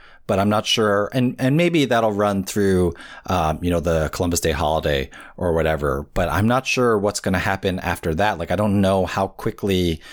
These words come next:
demand can bounce back. Just Disney was supposed to open various resorts, and all signs are pointing to,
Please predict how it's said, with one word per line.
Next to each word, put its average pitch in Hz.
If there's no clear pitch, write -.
demand 92
can 90
bounce 92
back. 117
Just -
Disney 135
was 120
supposed -
to 127
open 107
various 110
resorts, 107
and 101
all 120
signs 117
are 104
pointing 117
to, 98